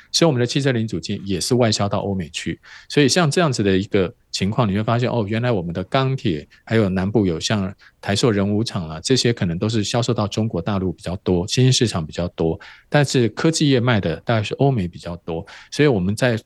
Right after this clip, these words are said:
回过头，哦，我们，当我们今天知道美国经济成长率只剩下零点几，欧洲零点几，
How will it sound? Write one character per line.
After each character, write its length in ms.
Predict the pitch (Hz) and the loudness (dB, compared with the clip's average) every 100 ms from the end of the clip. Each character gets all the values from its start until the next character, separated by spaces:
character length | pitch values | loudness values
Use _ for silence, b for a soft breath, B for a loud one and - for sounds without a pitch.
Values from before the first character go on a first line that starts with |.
| _ | _
回 200 | - 95 | -4 0
过 140 | 117 | 0
头， 280 | - 80 78 b b b 117 | 0 -4 -6 b b b -4
哦， 80 | |
我 120 | 110 101 | 0 0
们， 120 | 123 | 2
当 140 | 165 | 2
我 60 | 147 | 2
们 140 | 95 | 0
今 200 | - 131 | -2 -2
天 180 | 127 127 | 0 -2
知 160 | - 127 | -2 0
道 240 | 131 104 104 | 0 -2 -4
美 160 | 92 | -8
国 160 | 87 98 | -2 -2
经 180 | - 131 | -2 0
济 260 | 127 104 85 | 0 0 -2
成 200 | 101 110 | -6 -4
长 180 | 90 | -2
率 140 | 90 92 | -2 -2
只 160 | - | -2
剩 180 | 78 110 | -4 -2
下 140 | 107 101 | 0 0
零 180 | 95 | 0
点 240 | 117 98 110 | 2 0 0
几， 240 | - 156 | -4 -8
欧 140 | - 123 | 0 0
洲 160 | 120 117 | 2 0
零 200 | 101 107 | -2 -2
点 220 | 92 98 | -2 -2
几， 260 | - 80 | -6 -10